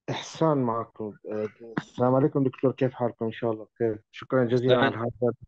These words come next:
Speaker 2: إحسان من دهوك؟
Speaker 1: نعم، نعم، نعم.
Speaker 2: أهلًا وسهلًا. والله وحشتني.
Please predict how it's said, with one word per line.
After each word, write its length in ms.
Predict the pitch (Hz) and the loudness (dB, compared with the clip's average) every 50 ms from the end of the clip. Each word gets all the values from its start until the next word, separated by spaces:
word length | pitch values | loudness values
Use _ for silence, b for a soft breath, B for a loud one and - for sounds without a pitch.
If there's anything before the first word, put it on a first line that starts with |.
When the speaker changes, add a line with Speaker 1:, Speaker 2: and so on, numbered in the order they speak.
| _ _ _ - | _ _ _ -20
Speaker 2:
إحسان 520 | 113 - - - - 139 143 139 131 127 | -20 -16 -2 2 4 4 4 4 2 0
من 320 | 117 110 107 104 104 101 95 92 92 90 92 | 0 0 0 -2 -4 -6 -8 -8 -8 -8 -6
دهوك؟ 440 | 90 98 107 156 190 185 185 - _ _ _ _ _ _ _ _ _ _ _ _ _ _ _ - | 0 4 6 6 6 6 2 -4 _ _ _ _ _ _ _ _ _ _ _ _ _ _ _ 0
Speaker 1:
نعم، 260 | 127 143 147 127 113 | 0 2 2 0 0
نعم، 260 | 120 120 110 98 90 - _ _ _ _ - | -2 -4 -4 -6 -8 -14 _ _ _ _ -16
نعم. 180 | 104 104 98 - - | -16 -16 -14 -6 -2
Speaker 2:
أهلًا 260 | 117 123 131 135 131 120 | 0 0 2 2 0 0
وسهلًا. 420 | 113 - 156 151 131 104 87 - _ _ _ _ _ _ _ _ _ _ _ _ _ - | 0 2 2 2 2 0 -4 -8 _ _ _ _ _ _ _ _ _ _ _ _ _ -2
والله 200 | 110 123 135 131 | 0 2 2 2
وحشتني. 560 | 110 - - - - 151 151 139 107 90 - | 2 0 -4 -2 2 2 2 2 0 -4 -10